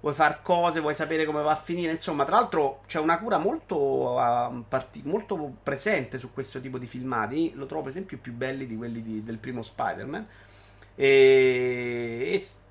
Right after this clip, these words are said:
le cose che succedono un po' come Hunter di fifa, insomma, non è che siano incredibili, però è una roba che ti gusti, c'è questa carriera del pilota che parte dalla Formula due, arriva in Formula uno, poi ovviamente migliorerò, vedremo,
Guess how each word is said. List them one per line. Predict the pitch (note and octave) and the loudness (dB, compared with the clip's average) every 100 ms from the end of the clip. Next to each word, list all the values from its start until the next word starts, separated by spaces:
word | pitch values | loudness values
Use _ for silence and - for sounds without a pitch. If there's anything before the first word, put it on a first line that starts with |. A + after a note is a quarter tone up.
| - - | -20 -12
le | B2+ | -6
cose | C3 D#3 C#3+ | -2 -2 -2
che | B2+ | -8
succedono | - A#2+ - A#2+ A2+ | -10 -10 -2 -2 0
un | A2 | -6
po' | G#2+ A2+ | -6 -6
come | G#2+ G#2+ G#2 | -4 -4 -4
Hunter | G#2+ G#2+ G#2+ G#2+ G#2 | -4 -4 -6 -6 -6
di | G#2+ | -8
fifa, | B2 A2 G2+ | -8 -8 -8
insomma, | G2 A2 G2+ | -10 -8 -4
non | A2 | -6
è | |
che | |
siano | G#2+ G#2+ G#2 | -6 -6 -6
incredibili, | A2 C#3 C#3 A2 G#2+ A2 A#2 - - - - | -6 -4 -4 -4 -6 -8 -8 -14 -20 -16 -2
però | G4+ A3+ | 6 8
è | C#3 | 10
una | E3 | 8
roba | F#3 E3 E3 | 6 8 6
che | E3+ E3 | 4 -2
ti | - | -6
gusti, | E3 G3+ G3 - - G#3+ G3+ E3 | -6 -4 -4 -6 -6 -4 -4 -4
c'è | C#3+ | -8
questa | - C#3 D3+ | -10 -8 -4
carriera | D3 D3 | -2 -2
del | D3 D3 | -2 -4
pilota | D3+ C#3+ D#3 C3+ | 0 2 2 2
che | B2 | -2
parte | B2 C3+ - | -2 -2 -2
dalla | C3 C3 | -4 -2
Formula | C3+ C3+ C3+ C3+ | -2 -4 -4 -4
due, | C3 D3 - | -4 -2 0
arriva | B2 C3 | 0 -4
in | B2+ | -6
Formula | A#2+ C3 C3+ C#3 | -8 -6 -4 -4
uno, | A#2+ C#3+ A2+ | -2 -4 -4
poi | B2 | -4
ovviamente | A2+ A2+ B2 B2+ - | -6 -6 -8 -8 -8
migliorerò, | B2+ C3 D3 D3+ C#3 | -8 -6 -4 -2 -2
vedremo, | C3 C#3+ C#3+ E3 | -2 -4 -4 -4